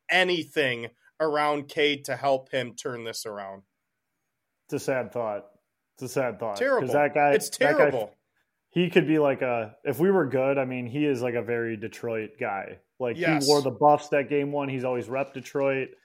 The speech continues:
Speaker 2: You know, I still think, I'm putting my hand up. Like, we dogged those City Edition jerseys or whatever these ones are called. Uh, the full kit on the Pistons is pretty hot. Like, that faux bad boy. It's just an insult to the bad boys a little bit.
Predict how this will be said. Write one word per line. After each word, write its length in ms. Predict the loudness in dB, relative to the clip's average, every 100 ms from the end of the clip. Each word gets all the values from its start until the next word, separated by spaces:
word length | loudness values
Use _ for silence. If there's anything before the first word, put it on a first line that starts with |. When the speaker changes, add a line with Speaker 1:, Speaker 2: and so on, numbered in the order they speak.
| _ _ _ _ _
Speaker 2:
You 100 | -6
know, 380 | -4 -4 -4 -6 _ _ _ _
I 160 | 6 6
still 240 | 6 4 4
think, 280 | 2 -2 -6 _ _ _ _ 4
I'm 240 | 6 6
putting 180 | 8 8
my 120 | 8
hand 240 | 4 4 6
up. 180 | 4 4
Like, 220 | 2 2
we 180 | 2 2
dogged 420 | 8 10 10 8
those 220 | 4 2
City 300 | 2 2 2
Edition 500 | 2 0 -2 -4 -4
jerseys 380 | -2 -2 0 0
or 60 | 2
whatever 240 | 2 2
these 180 | 0 -2
ones 160 | -2
are 80 | -2
called. 480 | 4 6 6 2 -6 _ _ _
Uh, 260 | 6 8 8
the 100 | 2
full 300 | 8 8 8
kit 220 | 8 6
on 140 | 6 2
the 60 |
Pistons 480 | -2 -4 -4 -12 -12
is 300 | -14 -14 -18 _
pretty 200 | -8 -6
hot. 320 | -10 -10 -14 _ _
Like, 220 | -4 -2
that 140 | -2 -2
faux 460 | -4 4 6 6 4
bad 300 | 2 2 2
boy. 160 | 2
It's 160 | 2 2
just 160 | 4
an 80 | 4
insult 460 | 0 -4 0 2 2
to 80 | -4
the 60 |
bad 260 | -2 0 0
boys 240 | 0 0
a 40 | 0
little 220 | 0 0
bit. 260 | 2 0